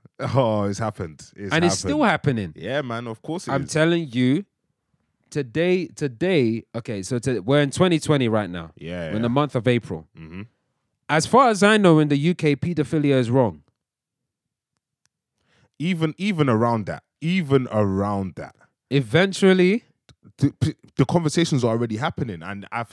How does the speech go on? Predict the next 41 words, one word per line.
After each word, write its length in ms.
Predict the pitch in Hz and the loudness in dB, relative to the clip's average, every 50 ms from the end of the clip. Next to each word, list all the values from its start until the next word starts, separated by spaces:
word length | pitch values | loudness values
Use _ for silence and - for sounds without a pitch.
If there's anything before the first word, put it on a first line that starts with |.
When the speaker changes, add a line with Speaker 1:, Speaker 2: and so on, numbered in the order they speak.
| - | -12
Speaker 1:
I 80 | - 110 | -12 -12
saw 220 | - - - 147 123 | -12 -12 -12 -10 -8
there 100 | 120 113 | -8 -8
was 120 | 107 95 | -8 -8
some 200 | - 110 104 98 | -8 -8 -8 -8
post, 400 | - - 113 104 87 - - _ - | -6 -4 -4 -4 -4 -8 -16 _ -18
there 80 | 87 | -16
was 100 | 82 - | -16 -14
some 140 | 101 95 92 | -14 -14 -12
post 300 | - 101 95 87 - - | -12 -10 -12 -12 -12 -14
and 100 | 82 80 | -16 -16
it 20 | 78 | -16
was 120 | 76 69 | -18 -18
like, 180 | 76 76 76 - _ _ _ _ _ _ - | -18 -20 -20 -20 _ _ _ _ _ _ -20
it 60 | 87 92 | -20 -14
spoke 240 | - 131 123 95 82 | -8 -6 -6 -6 -6
volumes 340 | 85 104 104 98 92 85 - | -10 -10 -10 -10 -12 -14 -16
to 100 | - 82 | -18 -18
me. 180 | 78 73 67 _ _ _ _ _ _ _ _ _ _ _ _ _ _ _ _ _ _ _ - | -18 -20 -20 _ _ _ _ _ _ _ _ _ _ _ _ _ _ _ _ _ _ _ -10
You 100 | 117 135 | -8 -6
know, 320 | 127 117 113 110 104 - _ _ _ _ _ _ _ _ - | -4 -4 -4 -4 -4 -6 _ _ _ _ _ _ _ _ -8
everyone, 640 | 165 180 165 170 170 147 151 147 147 143 143 123 127 | -8 -6 -4 -4 -4 -2 -2 -4 -4 -6 -10 -10 -8
what 220 | 127 127 - - | -8 -8 -10 -8
everyone's 520 | - 165 156 147 151 143 139 135 127 117 120 | -8 -8 -6 -6 -6 -6 -6 -6 -8 -8 -8
on 280 | 120 117 120 117 101 65 | -10 -10 -10 -12 -14 -14
in 160 | 78 117 117 107 | -12 -10 -8 -6
the 80 | 107 | -4
U 160 | 104 110 113 | -4 -4 -6
K, 240 | - - 110 104 101 92 | -6 -8 -8 -8 -8 -8
they're 180 | 92 104 104 92 | -6 -8 -8 -6
on 220 | 104 107 101 98 | -6 -8 -8 -6
this 160 | 104 98 92 | -8 -10 -10
whole 220 | - 98 92 90 90 | -8 -8 -8 -8 -6
liberal 460 | 90 92 98 95 85 90 92 90 87 | -8 -8 -8 -8 -8 -8 -8 -8 -8
tip 360 | - - - 92 90 - - - | -10 -12 -12 -14 -14 -14 -14 -16
and 120 | 85 82 82 | -14 -14 -14
it's 120 | - - | -12 -10
all 200 | 104 98 95 90 | -8 -8 -6 -6
about, 280 | 87 80 87 82 80 78 | -8 -8 -8 -10 -10 -10
you 120 | 95 95 | -12 -12
know, 320 | 90 85 80 80 78 76 | -12 -12 -12 -12 -14 -16